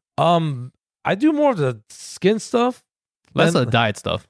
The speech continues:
Speaker 1: Yeah, which is, like, way more important to sleep, the diet. Uh, what else is there? I guess stress management. It's like, you know, you go to the gym and you just, like, working on your forearms.
Speaker 2: Yeah.
Speaker 1: And it's like, you
Speaker 2: <laughs>
Speaker 1: sh-
Speaker 2: You're just doing your forearm.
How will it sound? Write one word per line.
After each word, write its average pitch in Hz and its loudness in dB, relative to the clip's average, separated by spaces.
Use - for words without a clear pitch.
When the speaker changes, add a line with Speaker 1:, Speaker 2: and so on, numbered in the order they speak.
Speaker 1:
Yeah, 165 0
which 135 0
is, 170 0
like, 156 2
way 147 2
more 160 0
important 156 0
to 110 -2
sleep, 175 0
the 127 -8
diet. 151 0
Uh, 120 -2
what 127 0
else 135 0
is 104 -10
there? 98 -6
I 101 -8
guess 127 -4
stress 165 -2
management. 196 -2
It's 151 0
like, 202 2
you 196 4
know, 196 4
you 170 2
go 185 4
to 180 4
the 147 2
gym 147 0
and 143 0
you 131 -2
just, 143 -8
like, 143 0
working 139 -2
on 139 -2
your 117 -4
forearms. 139 -2
Speaker 2:
Yeah. 123 2
Speaker 1:
And 120 0
it's - 0
like, 226 4
you 196 2
Speaker 2:
<laughs> 202 2
Speaker 1:
sh- 160 -4
Speaker 2:
You're 170 2
just 151 -4
doing 160 0
your 131 0
forearm. 135 0